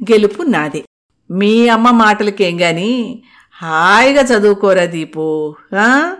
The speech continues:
కొంటెగా నాన్నగారు ఎప్పుడూ తనదే పై చెయ్యి అని అన్నా అమ్మ చిన్నపుచ్చుకోదు. రవంత అలక నటిస్తుంది. తాను నాకు ప్రతిగా మాట్లాడుతున్నప్పుడు నాన్నగారి సమర్థింపు నాకే రావాలని,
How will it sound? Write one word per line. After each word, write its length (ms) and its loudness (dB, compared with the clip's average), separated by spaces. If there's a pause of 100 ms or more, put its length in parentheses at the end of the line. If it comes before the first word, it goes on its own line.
(400)
కొంటెగా 600 -2
నాన్నగారు 880 -2
ఎప్పుడూ 520 -2
తనదే 480 2
పై 240 0
చెయ్యి 440 -2
అని 100 -2
అన్నా 540 -4 (280)
అమ్మ 220 -8
చిన్నపుచ్చుకోదు. 1000 -6 (440)
రవంత 440 0
అలక 260 2
నటిస్తుంది. 800 -2 (320)
తాను 240 0
నాకు 280 -4
ప్రతిగా 500 0
మాట్లాడుతున్నప్పుడు 1040 -2 (300)
నాన్నగారి 520 2
సమర్థింపు 600 -2
నాకే 440 -2
రావాలని, 720 -2